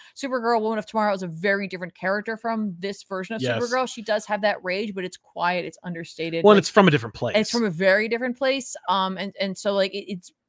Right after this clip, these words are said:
Speaker 1: difficult for me to look at h-, the time we had with her on screen and go, like,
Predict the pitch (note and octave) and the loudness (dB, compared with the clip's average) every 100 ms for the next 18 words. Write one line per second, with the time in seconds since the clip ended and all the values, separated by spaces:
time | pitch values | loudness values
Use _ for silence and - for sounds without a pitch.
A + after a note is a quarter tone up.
0 | - C4 C4 C4 A#3 - G#3+ G3 F3+ G#3 | -6 -4 0 0 -2 -2 -4 -4 -6 -6
1 | A3 - _ - G3+ F#3 F#3 - - A3 | -4 -6 _ -20 -10 -6 -6 -6 2 4
2 | A#3 A3 E3+ F3 F#3+ F3 F3+ F3+ E3+ - | 4 2 2 2 2 -2 -4 -4 -6 -6
3 | F#3 G3+ G3 F3+ F3 D#3+ | -4 -2 0 2 4 2